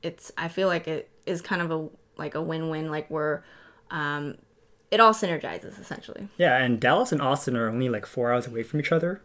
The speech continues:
Speaker 1: Mm-hmm.
Speaker 2: So it's actually closer than, like, you know, South Bay and Los Angeles. And on top of that, that, that freeway that goes between Dallas and Austin is actually not that bad, right?
Speaker 1: Mm-hmm.
Speaker 2: When I'm driving to L A, there's, like, nothing, right?
Speaker 1: Yeah.
Speaker 2: Maybe it's Bakersfield, but I don't stop there.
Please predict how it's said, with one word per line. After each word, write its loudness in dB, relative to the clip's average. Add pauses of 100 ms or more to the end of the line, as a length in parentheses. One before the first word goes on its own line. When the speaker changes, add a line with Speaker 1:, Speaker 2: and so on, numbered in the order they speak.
Speaker 1:
Mm-hmm. 0
Speaker 2:
So 4
it's 0
actually 6
closer 6
than, 0
like, -2 (240)
you -6
know, -2
South 0
Bay 4
and -6
Los -2
Angeles. 4 (420)
And 4
on 6
top 6
of 4
that, 4
that, 0
that 2
freeway 6
that -2
goes 6
between -2
Dallas -2 (680)
and -2
Austin 2
is 4
actually 2
not 2 (140)
that 0
bad, 0 (160)
right? 2
Speaker 1:
Mm-hmm. 0 (140)
Speaker 2:
When 2
I'm 8
driving 12
to 4
L 8
A, 10
there's, 6
like, -2
nothing, 2 (440)
right? -4
Speaker 1:
Yeah. -6
Speaker 2:
Maybe 2
it's 0
Bakersfield, -6
but -8
I -8
don't -10
stop -12
there. -6